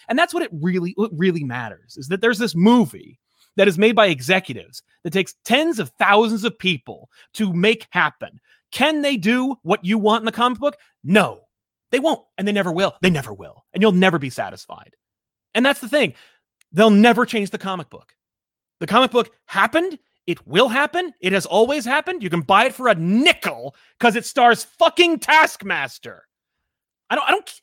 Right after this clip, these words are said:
like, and I'm not the kind of person who's like, "Oh, man, you should change everybody to a girl," or whatever. Like, I don't, I, I, I, that doesn't matter to me. But I wanted to address the Taskmaster thing because th-, this, this is, this is an epidemic. This, this, this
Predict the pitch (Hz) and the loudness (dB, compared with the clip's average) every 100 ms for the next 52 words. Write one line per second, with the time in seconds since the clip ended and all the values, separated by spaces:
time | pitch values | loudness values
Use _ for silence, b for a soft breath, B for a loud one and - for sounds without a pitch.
0 | b 277 - 269 320 381 - 285 294 262 | b -14 -10 -6 -4 -4 -6 -8 -6 -4
1 | 240 220 196 B B B 233 247 233 254 | -4 -4 -4 B B B -2 0 0 0
2 | 240 175 214 220 226 277 285 330 240 175 | 0 0 -4 -6 -6 -4 -2 -2 0 -2
3 | 165 139 165 165 151 135 147 143 160 294 | -2 -2 -8 -8 -8 -6 -6 -6 -4 -2
4 | 349 427 - 392 403 381 339 - 370 381 | -2 -2 -4 -6 -6 -6 -6 -10 -8 -4
5 | 415 392 196 180 180 147 110 90 _ _ | -4 -4 -2 0 0 -2 -6 -16 _ _
6 | _ _ _ _ _ _ - 269 320 440 | _ _ _ _ _ _ -2 0 2 2
7 | 392 233 240 185 175 156 165 143 135 143 | 2 0 -4 -2 -2 -2 -6 -10 -8 -8
8 | 139 165 156 b b b b 202 - _ | -4 -2 -2 b b b b -18 -18 _
9 | - 339 - - 320 330 269 190 - 330 | -2 -2 -4 -2 -2 0 -4 -6 -4 -2
10 | 349 247 214 165 160 123 120 107 85 - | 0 0 2 2 0 -6 -10 -12 -16 -20
11 | - _ _ - 185 - - 190 - _ | -20 _ _ -4 -4 -4 -2 0 0 _
12 | _ _ 160 139 202 - | _ _ -18 -6 -6 -6